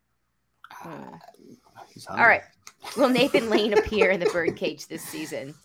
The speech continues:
Speaker 2: You never know. Jeff is always looking for those cameos. All right, though,
Speaker 1: Ma-, Madonna,
Speaker 2: however,
Speaker 1: Madonna.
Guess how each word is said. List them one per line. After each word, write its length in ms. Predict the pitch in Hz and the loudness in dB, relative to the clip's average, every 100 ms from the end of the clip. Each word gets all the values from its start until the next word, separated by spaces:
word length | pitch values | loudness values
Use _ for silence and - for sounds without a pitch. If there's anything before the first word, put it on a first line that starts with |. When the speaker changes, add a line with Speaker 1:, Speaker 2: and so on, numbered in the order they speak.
| _ _ - 523 233 | _ _ 0 2 2
Speaker 2:
You 60 | |
never 280 | 220 233 277 | 4 2 2
know. 340 | 294 311 208 202 | 2 4 2 2
Jeff 200 | 226 226 | 0 0
is 120 | 226 | -2
always 240 | 240 226 220 | -4 -4 -6
looking 200 | 240 233 | -8 -8
for 80 | |
those 180 | 226 220 | -6 -8
cameos. 580 | - 233 240 170 160 - - - | -6 -8 -6 -8 -8 -10 -10 6
All 80 | 302 | 8
right, 160 | 240 - - - | 10 6 -4 0
though, 200 | 214 208 | 4 6
Speaker 1:
Ma-, 60 | 254 | 8
Madonna, 180 | 277 | 8
Speaker 2:
however, 340 | - 196 - - | 8 4 2 -6
Speaker 1:
Madonna. 460 | 120 113 98 143 | -4 -2 0 -4